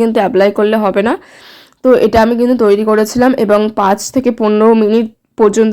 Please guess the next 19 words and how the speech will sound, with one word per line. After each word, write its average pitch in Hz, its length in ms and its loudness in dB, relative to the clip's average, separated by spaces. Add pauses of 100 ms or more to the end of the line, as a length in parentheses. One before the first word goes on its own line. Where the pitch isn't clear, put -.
ফোটাতে 208 380 0
হবে। 233 120 2 (120)
পনেরো 208 280 -2 (100)
থেকে, 240 160 0 (880)
মানে 247 120 4 (120)
পনেরো 233 240 4
মিনিটে 247 280 2
বেশি 247 220 2
ফোটালে 254 320 2
হয়তো 254 180 2 (140)
জিনিসটা 220 300 -2 (100)
ক্ষয় 214 180 2
হয়ে 220 140 4
যেতে 226 200 0
পারে, 233 200 2
তাই 196 200 4
জন্য 214 180 0 (100)
হচ্ছে 220 200 -6
কিনা 247 140 0